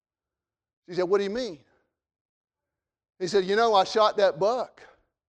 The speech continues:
Had a nice rack." He said, "I went over there to it." And said, "I looked in its eyes.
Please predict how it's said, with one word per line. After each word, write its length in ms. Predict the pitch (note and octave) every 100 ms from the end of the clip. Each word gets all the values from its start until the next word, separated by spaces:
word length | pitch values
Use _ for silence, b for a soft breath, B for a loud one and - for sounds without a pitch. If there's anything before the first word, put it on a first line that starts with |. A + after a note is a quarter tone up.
| _ _ _ _ _ _ _ _ _ -
Had 120 | F#3+
a 80 | F#3+
nice 360 | F3 G3 G3+ E3+
rack." 600 | F3+ G3 F#3+ D3+ _ _ _ _ _ _ _ _ _ _ _ _ _ _ _ _ _ _ _
He 80 | D3
said, 200 | G3+ F#3
"I 20 |
went 220 | F3+ A3+
over 180 | G#3+ G#3+
there 160 | A3
to 280 | G#3+ G#3+ A#3
it." 120 | B3 - _ _ _ _ _ _ _ _ _ _ _ _ _ _ _ _ _ _ _ C#3+
And 80 |
said, 200 | - F#3
"I 60 | G3
looked 280 | F#3+ G#3 G#3+
in 120 | G3
its 120 | E3+
eyes. 720 | G3 G3+ F3 D3 C3 - -